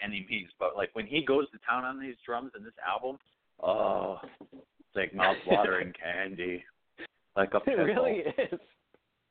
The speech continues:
Speaker 2: <laughs> And then he, he just left to go be in some other band that I've never heard of <laughs> in my life.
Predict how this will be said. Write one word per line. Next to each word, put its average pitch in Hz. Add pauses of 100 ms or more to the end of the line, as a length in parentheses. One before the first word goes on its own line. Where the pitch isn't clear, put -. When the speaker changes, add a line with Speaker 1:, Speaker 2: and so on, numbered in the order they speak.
(680)
Speaker 2:
<laughs> 240 (420)
And 196
then 220
he, 208
he 208
just 196
left 185 (120)
to 185
go 180 (380)
be 190
in 202
some 180
other 175
band 165
that 107 (140)
I've 135
never 147
heard 214
of 214 (120)
<laughs> -
in 220
my 175
life. 170